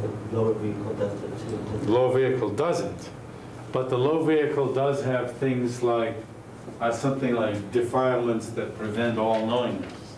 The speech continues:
Speaker 2: which Shakyamuni Buddha overcame. And these other arhat-, arhats have not. So then the question becomes,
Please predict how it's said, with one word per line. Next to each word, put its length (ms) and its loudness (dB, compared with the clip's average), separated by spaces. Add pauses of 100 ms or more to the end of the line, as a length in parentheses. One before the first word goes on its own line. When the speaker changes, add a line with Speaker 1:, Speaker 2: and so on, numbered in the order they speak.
(1700)
Speaker 2:
which 160 0
Shakyamuni 640 2
Buddha 220 2
overcame. 640 0 (1700)
And 160 -2
these 200 2
other 200 4
arhat-, 640 2
arhats 520 0
have 160 -6
not. 340 -2 (500)
So 180 2
then 100 2
the 80 2
question 440 0
becomes, 600 -2